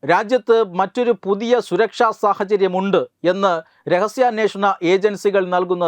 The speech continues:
റിപ്പോർട്ടുകൾ വ്യക്തമാവുകയാണ്. അതായത്, പാകിസ്ഥാനിൽ പ്രവർത്തിക്കുന്ന ജിഹാദി ഭീകര സംഘടനകൾ ജെയ്ഷെ മുഹമ്മദിനും ലഷ്കർ ഇ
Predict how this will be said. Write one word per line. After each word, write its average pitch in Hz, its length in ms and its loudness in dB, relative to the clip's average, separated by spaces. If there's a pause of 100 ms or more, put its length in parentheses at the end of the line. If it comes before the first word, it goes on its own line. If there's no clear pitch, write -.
റിപ്പോർട്ടുകൾ 185 500 0 (420)
വ്യക്തമാവുകയാണ്. 165 840 0 (500)
അതായത്, 240 280 4 (140)
പാകിസ്ഥാനിൽ 240 680 0
പ്രവർത്തിക്കുന്ന 208 600 0 (160)
ജിഹാദി 208 400 -2 (140)
ഭീകര 202 300 0 (140)
സംഘടനകൾ 180 440 -2 (420)
ജെയ്ഷെ 214 280 4 (100)
മുഹമ്മദിനും 190 520 -2 (360)
ലഷ്കർ 233 340 0
ഇ - 20 -4